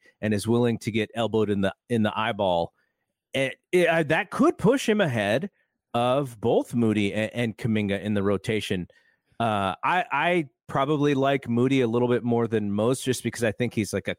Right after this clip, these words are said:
calming presence. Like, you, he doesn't make a mistake to where you're like, "Oh, get that guy out." And he makes enough three pointers to where you're like, "Man, I'm so glad he was the last guy to get the ball in the rotation," 'cause he was not hesitating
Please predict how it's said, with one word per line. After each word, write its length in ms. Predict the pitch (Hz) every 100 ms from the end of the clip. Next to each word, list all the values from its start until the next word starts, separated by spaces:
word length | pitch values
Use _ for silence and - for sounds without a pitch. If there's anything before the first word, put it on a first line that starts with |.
| -
calming 580 | - 120 120 117 110 95
presence. 680 | - - 107 117 135 - -
Like, 180 | 101
you, 160 | 110 110 - - - -
he 120 | 120 104
doesn't 380 | 156 165 180 -
make 380 | 131 135 143 -
a 40 |
mistake 540 | 120 - - 127 131
to 80 | -
where 80 | 110
you're 100 | 101
like, 200 | 90 87
"Oh, 200 | 165 147
get 180 | 131 143
that 160 | 127 104
guy 200 | 107 107
out." 300 | 104 107 - _ -
And 120 | 113
he 240 | 127 107
makes 300 | 113 143 156 143
enough 280 | 131 127 -
three 220 | - 127
pointers 420 | - 127 123 110
to 80 | -
where 80 | 104
you're 100 | 98
like, 160 | 87 104
"Man, 220 | 123 98
I'm 120 | 95
so 160 | - 123
glad 360 | 104 110 104
he 160 | 98 117
was 180 | 110 98
the 100 | 107
last 360 | 95 101 -
guy 220 | - 104 98
to 120 | 104
get 140 | 101
the 80 | -
ball 220 | 92 98
in 40 | 98
the 80 | 92
rotation," 540 | 92 87 104 98 95
'cause 160 | 87 95
he 120 | 98
was 200 | 92 87
not 200 | 107 95
hesitating 640 | - 107 95 - 92 92